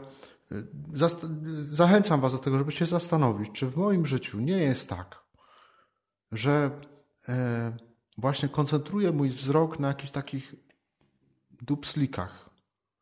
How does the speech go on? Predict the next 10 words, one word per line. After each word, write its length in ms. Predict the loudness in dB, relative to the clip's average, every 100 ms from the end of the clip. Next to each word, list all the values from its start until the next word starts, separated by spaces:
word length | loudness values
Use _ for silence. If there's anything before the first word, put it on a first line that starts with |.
| _ _ -6
na 80 | -4
takich 360 | -2 -4 -4
małych, 380 | 2 4 4 4 0 -14 -14 -12 -10 -10 -14 -14 _ -20 -20 -20 _ _
nie 240 | 0 4 4
mówię, 220 | 4 4
że 140 | 4
nieważnych 560 | 4 4 2 2 2 0
rzeczach, 480 | 0 -4 -10 -16 _ _ _ _ _ _ -20 _ -4
tylko 260 | -2 0
że, 280 | 2 2 0